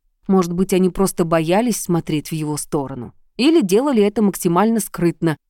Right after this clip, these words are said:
в отличие от девушек слева, демонстрирующих свой интерес порой так открыто, что парни их раздраженно отдергивали.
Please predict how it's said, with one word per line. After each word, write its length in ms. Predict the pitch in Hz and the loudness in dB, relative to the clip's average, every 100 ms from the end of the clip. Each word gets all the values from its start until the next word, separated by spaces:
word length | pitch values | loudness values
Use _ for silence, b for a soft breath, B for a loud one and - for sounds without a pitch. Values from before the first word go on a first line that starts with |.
| _ | _
в 120 | 208 | 0
отличие 560 | 196 196 196 175 - 190 | 0 2 -2 0 0 0
от 100 | 180 | 2
девушек 480 | 180 165 151 147 - | 0 0 0 -8 -6
слева, 400 | 190 214 220 170 | 0 0 2 0
демонстрирующих 920 | 165 170 165 - 214 190 160 - 160 | 0 0 0 2 2 4 2 0 -6
свой 240 | - 185 | -2 0
интерес 460 | 165 147 180 208 - B B B | 0 0 2 2 0 B B B
порой 280 | 208 208 190 | 2 4 2
так 260 | 220 190 | 0 0
открыто, 420 | 196 - 262 214 | 0 0 -2 -2
что 220 | 170 - 180 | -2 -2 -2
парни 400 | 226 233 196 175 | 2 4 4 2
их 120 | - | 0
раздраженно 680 | 175 170 185 180 190 190 208 | -4 0 -2 0 0 2 2
отдергивали. 680 | 185 156 139 143 127 120 | 0 -2 -4 -10 -10 -12